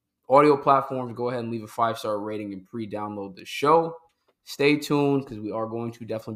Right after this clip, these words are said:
be coming out with some Super Bowl preview at some point this week 'cause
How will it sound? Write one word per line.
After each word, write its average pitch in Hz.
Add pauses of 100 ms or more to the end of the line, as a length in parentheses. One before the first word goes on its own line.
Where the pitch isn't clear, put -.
be 101
coming 104
out 101
with 104 (680)
some 143
Super 123
Bowl 104
preview 101
at 101
some 113
point 98
this 104
week 95 (580)
'cause -